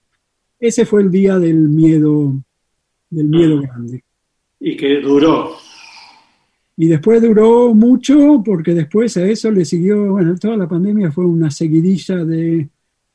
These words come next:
Speaker 1: de miedo, ¿no? Después siguió, eh, lo que pasaba en Nueva York, y acá en casa trabajando yo tenía puesto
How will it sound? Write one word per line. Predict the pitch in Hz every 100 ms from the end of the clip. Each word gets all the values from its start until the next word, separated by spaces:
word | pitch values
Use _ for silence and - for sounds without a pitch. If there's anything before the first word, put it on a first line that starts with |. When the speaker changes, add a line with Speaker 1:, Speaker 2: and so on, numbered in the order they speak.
| _ -
Speaker 1:
de | 151 147
miedo, | 180 247 147 156
¿no? | 170 185 185
Después | 165 143 214 262 269 -
siguió, | - - 196 175 196 220 233 247
eh, | 185 175 165 156 165 180
lo | 170 156
que |
pasaba | 147 143 180 170
en |
Nueva | 165 170 185
York, | 254 214 269 _ _ _ _ _ _ _ _ _ _ -
y | 180 175 170 170 165 165 160 165
acá | 156 196 190 190 185
en | 180 170
casa | 202 190 - 196
trabajando | 180 175 170 139 208 208 196
yo | 180 165
tenía | 175 185 170
puesto | 185 175 - 185 170 165 147